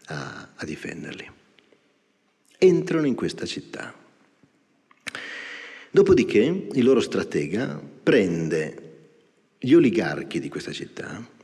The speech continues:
e tutti quelli che così, proprio alla buona, sembrano i responsabili dell'insurrezione, della ribellione, li carica su una nave e li spedisce ad Atene con un messaggero che chiede ad Atene cosa deve fare.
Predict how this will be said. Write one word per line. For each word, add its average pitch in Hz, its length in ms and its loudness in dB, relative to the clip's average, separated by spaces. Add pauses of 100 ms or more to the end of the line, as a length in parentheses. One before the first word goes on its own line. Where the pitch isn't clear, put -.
(560)
e 143 160 4
tutti 196 260 2
quelli 135 240 4
che 120 400 0
così, 101 540 0
proprio 95 240 -4
alla 87 160 0
buona, 80 640 0
sembrano 92 480 2
i 82 60 0
responsabili 82 640 -4
dell'insurrezione, 69 960 -10 (160)
della 85 200 -2
ribellione, 82 640 -6 (100)
li 110 220 -4
carica 180 400 0
su - 160 -10
una 71 100 -8
nave - 480 -12 (580)
e 156 120 -2
li 165 120 2
spedisce 107 540 0
ad 71 80 -8
Atene 73 680 -10 (420)
con 185 160 6
un 117 100 6
messaggero 110 640 2
che - 140 -6
chiede 110 240 2
ad 92 80 0
Atene 85 480 -4
cosa 135 260 2
deve 101 240 0
fare. - 440 -14